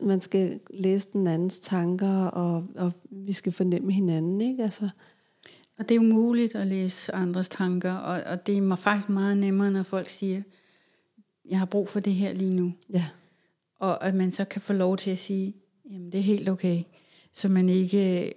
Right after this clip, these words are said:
Speaker 2: så man ikke går og gætter, og man ikke går og ligesom er på stikkerne hele tiden for at finde ud af, om man, øh, fordi man vil jo også gerne, som pårørende, vil man smadret gerne hjælpe.
Speaker 1: Mm.
Speaker 2: Og, og, og, og,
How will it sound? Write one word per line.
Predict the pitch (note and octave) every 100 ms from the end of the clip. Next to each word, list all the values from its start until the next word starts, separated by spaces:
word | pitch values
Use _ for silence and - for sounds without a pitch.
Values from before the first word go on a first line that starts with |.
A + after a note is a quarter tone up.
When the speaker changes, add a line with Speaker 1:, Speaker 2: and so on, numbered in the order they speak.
| -
Speaker 2:
så | - G3+
man | F#3+
ikke | G3
går | - G3+ G3+
og | G3+
gætter, | F#3+ F#3 G3+ G#3
og | F#3
man | F#3 F3+
ikke | G3 -
går | F3+ - E3+
og | E3+
ligesom | F#3+ F#3+ F#3
er | F3+
på | - F3+
stikkerne | - G3 F#3+ G3+ G3+
hele | G3+ G3
tiden | - F#3+ F#3+
for | -
at | F#3
finde | - F#3
ud | F#3+
af, | G3 F#3+ F3+
om |
man, | F#3 F3+ F3+ - - - - - - _ -
øh, | - - - F3
fordi | G3+ G3
man | F#3+ F#3+
vil |
jo | F#3+ G3
også | G#3
gerne, | G3+ F#3+ G3
som | F#3 F#3
pårørende, | G3+ G3+ G#3+ F#3+ F#3+
vil | F#3
man | F3+ F3+
smadret | - E3+ F#3
gerne | F#3 F3+ F3+
hjælpe. | F3+ F3 F#3 G#3+ A3 - - B3+
Speaker 1:
Mm. | G3 F3
Speaker 2:
Og, | F3+ F3+ -
og, | - E3+ -
og, | F3+ F3+
og, | -